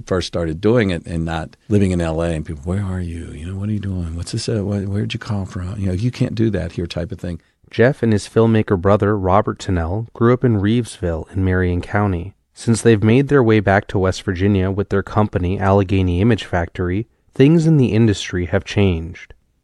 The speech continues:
Speaker 1: That's out the window now. People could care less, and then you compound it with the pandemic where people work at home. They just want you to prove that you can do the work, complete it, and you have the skill level to be able to do it.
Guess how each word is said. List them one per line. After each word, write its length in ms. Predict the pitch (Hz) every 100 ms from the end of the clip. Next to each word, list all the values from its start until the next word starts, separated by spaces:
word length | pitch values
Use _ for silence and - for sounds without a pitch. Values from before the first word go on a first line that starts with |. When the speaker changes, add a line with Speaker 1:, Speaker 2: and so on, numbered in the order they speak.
| _ -
Speaker 1:
That's 240 | 143 135
out 100 | 107
the 80 | 82
window 320 | 80 78 57
now. 360 | 57 53 110 95 _
People 460 | - 87 - - - - -
could 140 | 139
care 240 | 87 87
less, 360 | 85 87 87 -
and 120 | 85
then 120 | 95
you 220 | 95 87 82 _
compound 460 | - 87 85 92 92
it 40 |
with 200 | 85 - _ _
the 120 | 92
pandemic 680 | - 82 82 85 87 90 85
where 80 | 85
people 260 | 85 85
work 220 | 85 82
at 80 | 82
home. 340 | 85 92 98 - _ _ -
They 220 | 71 107
just 180 | 98 87
want 180 | 82
you 100 | 90
to 160 | 85 85 -
prove 200 | - 92
that 140 | 90 -
you 60 |
can 260 | 90 85 82 _ -
do 140 | 98
the 80 | 90
work, 340 | 90 85 -
complete 400 | - 80 87 85
it, 160 | 82 73
and 260 | 87 85 -
you 140 | 85
have 160 | 85 82
the 60 |
skill 320 | - - 85
level 240 | 80 78 80
to 80 | 82
be 200 | 82 87
able 160 | -
to 80 | -
do 200 | - -
it. 140 | -